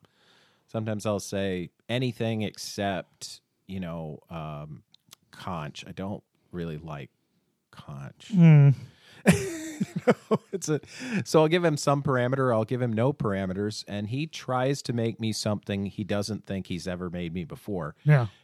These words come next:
Speaker 1: And, you know, I've done the math. I've been to Ming's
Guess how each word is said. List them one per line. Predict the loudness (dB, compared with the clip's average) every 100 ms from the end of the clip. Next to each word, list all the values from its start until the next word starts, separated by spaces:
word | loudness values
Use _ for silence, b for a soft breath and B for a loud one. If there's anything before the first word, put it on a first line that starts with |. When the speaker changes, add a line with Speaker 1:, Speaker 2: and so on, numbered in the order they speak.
| _
Speaker 1:
And, | -6 -6 -6
you | -4
know, | -2
I've | 0
done | -2 -2
the |
math. | -2 -2 -4 -6 -8 -12 _ _ _ _ _ _
I've | -6 -6 -6
been | -2 -2 -2 -6 -6
to | -4
Ming's | 0 0 0 -2 -4 -6 -10 -12